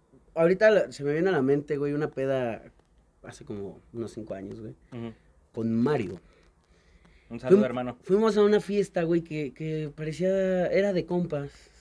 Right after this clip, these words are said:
Speaker 1: una cena navideña, güey.
Speaker 2: Ah, ok.
Speaker 1: Era una cena navideña y estábamos los, los amigos del crew, o sea, los, los del crew comiendo unas chelitas. De ratito, pues, empieza a llegar más gente, güey, más
Speaker 2: Ujú.
Speaker 1: gente.
Speaker 2: Y dices, "Ay, ey, es-, estos no son del crew".
Speaker 1: "Estos no son del crew, ¿quién los invitó?".
Speaker 2: <laughs> Sí.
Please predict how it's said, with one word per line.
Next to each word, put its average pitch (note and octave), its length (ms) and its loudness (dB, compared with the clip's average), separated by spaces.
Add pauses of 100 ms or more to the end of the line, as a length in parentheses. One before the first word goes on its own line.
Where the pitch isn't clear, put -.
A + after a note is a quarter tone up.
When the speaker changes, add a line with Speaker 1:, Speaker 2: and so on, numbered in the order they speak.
Speaker 1:
una G3 200 0
cena F#3+ 200 0
navideña, A#2 640 -2
güey. - 120 -20 (120)
Speaker 2:
Ah, D3+ 220 4
ok. - 100 -8
Speaker 1:
Era F#3 180 0
una B3+ 140 0
cena G#3 240 2
navideña C#3+ 500 2 (760)
y F3 160 6
estábamos F#3 400 4
los, B2+ 320 -2
los B2 180 -6
amigos D#3+ 360 4
del B2 160 -2
crew, B2 320 -6
o G2+ 40 -12
sea, A#2 140 -12
los, A#2 180 -12 (140)
los B2 160 -8
del B2+ 160 -2
crew D#3 320 0 (680)
comiendo C#3+ 680 0 (180)
unas A#2 220 -8
chelitas. A2+ 760 -10 (240)
De A#2+ 160 -8
ratito, A#2+ 420 -8
pues, A2 360 -8 (480)
empieza A#2 340 -10
a - 20 -10
llegar G#2 200 -8
más G#2 200 -10
gente, C#3 280 -14
güey, A#2+ 160 -16 (200)
más G#2+ 100 -18
Speaker 2:
Ujú. G#2+ 100 -14
Speaker 1:
gente. B2+ 340 -14 (220)
Speaker 2:
Y A2+ 60 -14
dices, A#2 200 -10
"Ay, B2+ 200 -14
ey, B2 220 -14
es-, C3+ 120 -8
estos C#3+ 300 -12
no C#3+ 100 -8
son C#3+ 180 -8
del A2+ 140 -8
crew". - 140 -10
Speaker 1:
"Estos D3 300 -12
no D3+ 80 -6
son D3+ 160 -8
del C#3 140 -8
crew, E3 200 -10
¿quién D#3+ 140 -6
los D3+ 160 -6
invitó?". C3+ 360 -4
Speaker 2:
<laughs> - 20 -10
Sí. A#2+ 100 -8